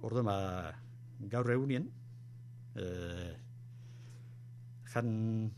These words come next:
eskaziaian dabizen, e, pertsonak, e,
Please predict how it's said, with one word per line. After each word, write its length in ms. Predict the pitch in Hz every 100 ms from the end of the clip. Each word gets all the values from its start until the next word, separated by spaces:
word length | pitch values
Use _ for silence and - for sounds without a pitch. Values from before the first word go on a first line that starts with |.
| - -
eskaziaian 640 | 117 123 - 120 120 113
dabizen, 380 | 107 113 120 117
e, 400 | 113 110 110 107 - -
pertsonak, 420 | - - 127 127 - - - - - - -
e, 120 | 104